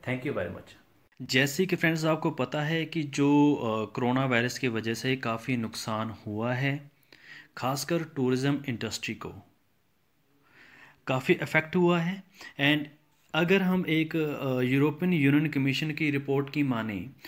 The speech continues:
तो किसी कंट्री को अगर खासकर यू-, यूरोपियन कंट्री की बात करें तो टेन परसेंट जो इनकम है, इकोनॉमिक आउटपुट है, वो यूरोपियन यूनियन को आती है टूरिज्म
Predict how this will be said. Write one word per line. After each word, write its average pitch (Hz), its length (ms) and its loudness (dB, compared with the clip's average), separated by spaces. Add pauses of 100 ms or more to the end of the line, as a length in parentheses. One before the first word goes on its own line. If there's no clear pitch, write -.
(180)
तो 196 100 2
किसी 196 340 -2
कंट्री 175 500 -2
को 127 280 0
अगर 135 240 -4
खासकर 135 520 -2
यू-, 135 420 -2
यूरोपियन 135 400 0
कंट्री 127 320 -2
की 135 100 -6
बात 110 280 -6
करें 98 380 -8 (380)
तो 175 60 0
टेन 175 380 0
परसेंट 180 640 -2
जो 180 240 0
इनकम 147 540 0
है, 120 420 -4 (440)
इकोनॉमिक 147 520 0 (140)
आउटपुट 170 500 0
है, 117 420 -6 (460)
वो 156 260 4
यूरोपियन 165 480 4
यूनियन 151 360 4
को 165 160 -2
आती 127 340 -4
है 190 120 0
टूरिज्म 151 640 -2